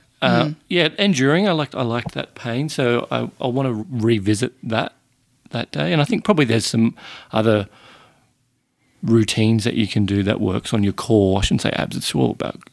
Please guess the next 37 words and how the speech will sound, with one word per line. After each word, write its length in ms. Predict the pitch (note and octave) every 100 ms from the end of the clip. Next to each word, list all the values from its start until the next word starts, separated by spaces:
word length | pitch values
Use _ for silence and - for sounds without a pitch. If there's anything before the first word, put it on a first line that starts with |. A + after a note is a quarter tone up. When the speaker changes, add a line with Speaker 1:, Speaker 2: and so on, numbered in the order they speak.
| _
Speaker 1:
all 140 | C#3 A#2
about 200 | G2 G2
your 100 | G#2+
core. 260 | - A2+ G2
Speaker 2:
Yeah. 420 | C4 A#3 A2 C#3+ -
Speaker 1:
Yeah. 240 | G2 E2+ - _ _ _
Speaker 2:
I 60 | F3+
think 320 | E3+ D3+ D3 - - -
Adrian 360 | D3+ D3 C#3+
calls 220 | D3 C#3+ -
it, 80 | - -
like, 240 | - D3 D3+
a 60 |
core 300 | - - C#3+
workout 500 | C#3 C#3+ C#3+ C#3 C3
to 100 | -
kind 280 | - - C#3
of 60 | C#3+
be 140 | D3+
a 60 | C#3+
bit 160 | - -
facetious 600 | - C#3+ D3 - D3+ - - - - -
because 180 | D3 D3+
she 120 | -
talks 240 | D3+ C3+ -
about 180 | C3 D3
how, 180 | C3 C3
like, 160 | C#3
it's 160 | C3+ -
not 100 | C3
about 240 | - C3
getting 220 | - B2+
six-pack 420 | - - - A#2+ B2+
abs, 340 | C3 D3 D#3+
it's 140 | -
about 260 | - C3+
Speaker 1:
No, 40 | -